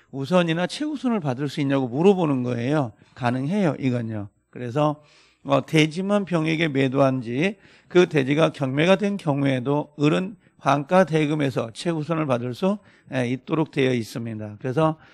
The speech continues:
정답은 뭐 쉽게 일 번이, 아이고, 일 번이 정답인데, 어, 이 번이나 삼, 사, 오 번도 상당히 조심해야 될 지문들이기 때문에 꼼꼼하게 정리해 주시라고.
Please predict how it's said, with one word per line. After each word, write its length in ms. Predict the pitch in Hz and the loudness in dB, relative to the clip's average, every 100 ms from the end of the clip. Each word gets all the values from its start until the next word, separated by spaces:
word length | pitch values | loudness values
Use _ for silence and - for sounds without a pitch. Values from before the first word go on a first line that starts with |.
| - _ | -20 _
정답은 560 | - 143 143 165 180 185 | 0 2 4 4 2 0
뭐 160 | 160 | 0
쉽게 560 | 143 254 - 190 151 143 | -2 -4 2 4 6 4
일 260 | 135 143 | 2 0
번이, 300 | 143 160 165 - | 2 2 0 -6
아이고, 240 | 143 127 - | -8 -8 -4
일 220 | 147 151 | 0 4
번이 240 | 170 175 | 4 2
정답인데, 880 | - 135 135 139 135 143 208 165 107 - - - _ | 2 0 4 4 2 2 4 4 0 -12 -20 -20 _
어, 220 | 135 139 | 4 6
이 280 | 131 151 180 | 6 4 4
번이나 480 | 180 196 180 185 180 | 6 6 6 2 2
삼, 340 | - 226 220 | 0 -2 -2
사, 320 | 202 190 180 | 0 4 6
오 280 | 170 143 143 | 6 4 4
번도 320 | 135 143 147 | 4 2 0
상당히 440 | 160 202 202 208 190 | -8 -10 -2 0 0
조심해야 540 | - 147 131 151 143 | 0 0 2 2 4
될 300 | 127 120 127 - _ _ | 2 0 -4 -6 _ _
지문들이기 600 | 156 147 160 156 139 127 | 0 0 2 4 4 2
때문에 500 | - 120 113 139 135 - - | -2 -8 0 2 0 -4 -6
꼼꼼하게 540 | 185 180 208 185 143 131 | -2 -2 0 4 4 4
정리해 420 | 139 127 135 139 | 0 0 0 -2
주시라고. 720 | 127 110 135 117 107 160 240 | -2 -4 -4 -6 -2 -2 -2